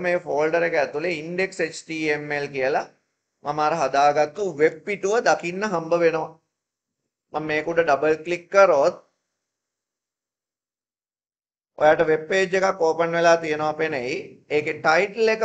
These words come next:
my web. ඒ තමයි අර මම අතන කෝඩින් වලින් දාපු ටයිට්ල් එක. ටයිට්ල් එක my web සහ ඒ වගේම බොඩි එක ඇතුලේ hello this is my web කියන වචනේ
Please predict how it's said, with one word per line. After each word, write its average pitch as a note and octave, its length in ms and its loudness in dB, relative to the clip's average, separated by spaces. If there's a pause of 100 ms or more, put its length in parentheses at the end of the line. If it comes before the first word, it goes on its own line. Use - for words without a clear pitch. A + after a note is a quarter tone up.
my E3+ 360 0
web. C#3+ 300 2 (1400)
ඒ E3 100 4
තමයි G3+ 320 0
අර G3+ 140 2
මම G3+ 180 -2
අතන G3 300 0
කෝඩින් F3 420 0
වලින් F#3+ 260 -2
දාපු G3+ 240 2
ටයිට්ල් F3+ 480 2
එක. C3 140 -6 (720)
ටයිට්ල් E3+ 360 0
එක F#3 180 2
my C#3+ 240 -4
web F3+ 240 2 (640)
සහ - 80 -6 (120)
ඒ D#3 160 4
වගේම D3+ 440 2 (960)
බොඩි F#3 360 0 (100)
එක A3 100 2
ඇතුලේ D3 380 0
hello E3 340 0
this D#3 220 -8
is D#3 240 -8
my C#3+ 180 -8 (180)
web C3+ 260 -4
කියන C3 240 -8
වචනේ B2 340 -6